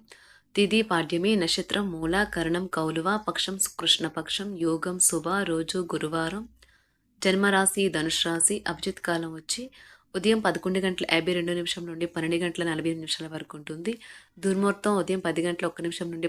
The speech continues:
పది గంటల యాభై ఏడు నిమిషాల వరకు ఉంటుంది. మరలా మధ్యాహ్నం మూడు గంటల ముప్పై ఆరు నిమిషం నుండి సాయంత్రం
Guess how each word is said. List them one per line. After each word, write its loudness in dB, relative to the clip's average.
పది -2
గంటల -2
యాభై 0
ఏడు 0
నిమిషాల -8
వరకు -8
ఉంటుంది. -6
మరలా 4
మధ్యాహ్నం -2
మూడు 0
గంటల -2
ముప్పై -2
ఆరు 0
నిమిషం -4
నుండి -4
సాయంత్రం -4